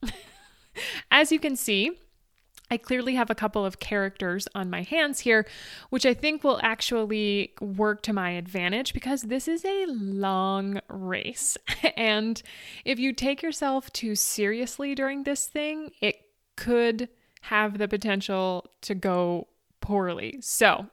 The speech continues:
<laughs> I'm excited that they are going to be there with me, that I will be able to, to be there to support them, and they're gonna be there to support me, along with my husband, Adam, who is my crew chief. Um, we've been joking around here that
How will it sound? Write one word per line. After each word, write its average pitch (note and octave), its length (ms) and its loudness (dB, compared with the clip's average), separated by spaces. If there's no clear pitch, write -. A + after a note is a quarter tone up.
<laughs> F#4+ 220 8
I'm A#3+ 260 0
excited A3 640 2
that G#3 260 2
they G3 280 4
are F3+ 480 4
going A3 360 2
to G#3+ 120 -2
be F#3 360 -2
there G3+ 260 2
with C4+ 240 2
me, C#4+ 180 -2
that G#3 320 -2
I G3 160 2
will G#3 80 0
be G3+ 100 -2
able F#3 200 0
to, F#3+ 160 -8
to A3+ 100 -2
be G3+ 140 0
there F#3+ 160 0
to F#3+ 100 -6
support F3+ 380 -8
them, A#3 360 4
and F#3+ 140 -4
they're F#3 100 -2
gonna F#3+ 140 -6
be F#3 140 -6
there F3+ 180 -6
to F#3 120 -10
support F#3 360 -8
me, G#3+ 240 -2
along G3 240 -2
with G3 140 -8
my G3 80 -6
husband, F#3 440 -8
Adam, A#3 340 2
who G#3+ 180 -2
is F#3+ 120 -6
my F3 360 -2
crew C#4+ 260 2
chief. C4 480 -2
Um, F#3+ 520 2
we've A3+ 200 6
been A3+ 180 2
joking G3+ 380 2
around F#3+ 340 0
here F#3 300 -2
that F3+ 280 -2